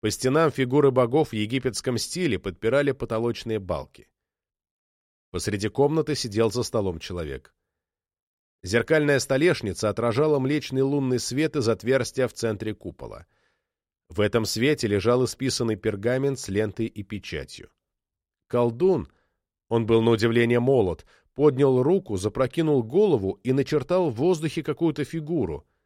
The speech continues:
Другая рука скользила по столу,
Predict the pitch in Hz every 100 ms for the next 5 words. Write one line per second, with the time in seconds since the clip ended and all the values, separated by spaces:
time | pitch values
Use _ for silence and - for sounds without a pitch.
0 | _ _ _ 87 107 113 117 147 160 160
1 | - 156 - 135 123 107 139 120 - 101
2 | - 110 135 165